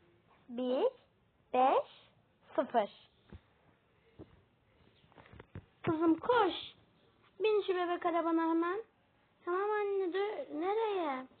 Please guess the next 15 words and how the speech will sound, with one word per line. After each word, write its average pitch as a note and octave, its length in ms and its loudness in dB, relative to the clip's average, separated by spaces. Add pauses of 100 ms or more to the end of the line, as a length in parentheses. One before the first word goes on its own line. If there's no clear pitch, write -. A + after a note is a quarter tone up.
(240)
Bankaya G#4+ 360 4
gidiyoruz F4+ 360 -2
kızım. F4 360 2
İkramiye G#4 500 0
bize G4 280 2
çıkmış. D4 680 0 (480)
Ne? A4+ 440 4 (340)
Yaşasın. G#4 1000 2 (1700)
Hemen F#4+ 180 2
gidelim F#4+ 360 0
kızım, F4+ 260 0
kapıyı F#4 260 -2
aç, F4+ 160 2
elim E4 280 0
dolu. C#4 220 0